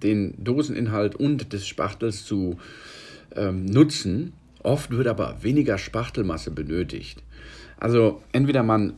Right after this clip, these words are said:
mischt es wirklich dann selber an, das heißt in der Regel ein bis vier Prozent Härte zugegeben und die optimale Mischung beträgt zwei Komma fünf Prozent, aber ich finde, das ist sehr,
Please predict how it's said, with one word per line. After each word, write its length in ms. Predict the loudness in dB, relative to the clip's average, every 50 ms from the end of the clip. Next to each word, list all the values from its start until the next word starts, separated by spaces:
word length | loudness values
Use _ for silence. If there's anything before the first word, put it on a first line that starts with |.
| -4 -2
mischt 340 | 2 2 2 2 2 0
es 160 | -2 -2 0 0
wirklich 400 | 0 0 2 0 -2 -4 -2 -2
dann 320 | -2 0 0 -2 -4 -6
selber 640 | -6 -6 -2 0 2 2 2 2 0 0 -2 -2 -4 -6 -12 -20 _ -20 -20 -20 -20 -20 -20 _ 0
an, 340 | 0 2 2 2 0 -2 -4 -8 -14 -20 -20 -20 -20 -20 _ -10
das 180 | -8 -8 -4 0
heißt 240 | 0 0 0 0 -2
in 80 | -2
der 120 | -2 0 0
Regel 180 | 0 0 0
ein 240 | -2 -2 -2 0 -2
bis 160 | -2 -6 -6
vier 240 | -6 -2 0 0 0
Prozent 500 | 0 -4 -8 -6 -4 -4 -4 -4 -4 -4
Härte 460 | -6 -6 -6 -4 -2 -2 -2 -2 -2 -8 -14 _ -20 _ _
zugegeben 760 | -12 -6 -4 -4 -4 -4 -2 -2 0 0 0 -2 -4 -6 -10 -16 -20 _ _ _ _ _
und 400 | -2 0 2 2 2 0 -2 -6
die 100 | -2 0
optimale 580 | 2 2 2 2 2 2 2 4 4 2 2 2
Mischung 400 | 2 2 0 0 -4 -8 -12 -16 _ _ _ _ _ _ _ _ 0 0 2 0
beträgt 420 | 0 -2 -2 -2 -2 -2 -2 -4
zwei 300 | -8 -10 -6 -4 -4 -4
Komma 260 | -4 -2 -2 -2 -2
fünf 280 | -2 -2 -2 -4 -2 -4
Prozent, 340 | -6 -8 -4 -4 -4 -2 0
aber 100 | 0 -2
ich 140 | -2 -2 -2
finde, 200 | 0 0 2 2
das 200 | 0 0 -2 -6
ist 100 | -6 0
sehr, 240 | 2 2 4 2